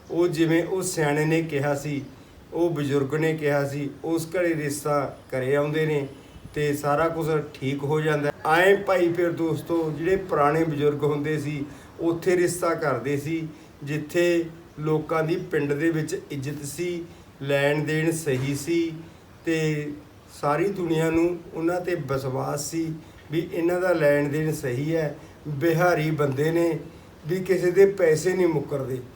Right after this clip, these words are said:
ਜੀ ਤੋਂ ਦਸ ਹਜ਼ਾਰ ਰੁਪਇਆ ਨਹੀਂ ਬਣਿਆ, ਉਹ ਕੀ ਗਾਹਾਂ ਕੁੜੀ ਨੂੰ ਖਵਾਊਗਾ?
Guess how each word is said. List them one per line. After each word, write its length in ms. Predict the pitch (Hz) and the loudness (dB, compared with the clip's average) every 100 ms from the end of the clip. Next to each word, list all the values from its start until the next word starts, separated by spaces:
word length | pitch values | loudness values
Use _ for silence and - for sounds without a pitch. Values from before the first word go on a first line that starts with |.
| - - - | -20 -20 -12
ਜੀ 180 | 139 202 | -6 -4
ਤੋਂ 200 | 262 247 | 0 2
ਦਸ 300 | 190 180 175 | 6 6 6
ਹਜ਼ਾਰ 380 | 202 190 190 190 | 6 6 6 2
ਰੁਪਇਆ 320 | 185 190 190 | 0 2 4
ਨਹੀਂ 160 | 190 175 | 4 4
ਬਣਿਆ, 480 | 175 170 165 147 143 - - - - | 4 4 2 -2 -6 -16 -20 -6 4
ਉਹ 320 | 202 233 233 - - | 8 8 6 -8 -14
ਕੀ 320 | 185 196 214 208 - - - | -6 -2 -2 -4 -12 -12 -2
ਗਾਹਾਂ 480 | 165 165 170 165 139 - - | 0 4 2 2 -4 -10 -4
ਕੁੜੀ 220 | 165 175 | 0 2
ਨੂੰ 180 | 180 170 | 2 0
ਖਵਾਊਗਾ? 640 | 147 143 151 151 156 151 | -2 -2 -2 -2 -2 -2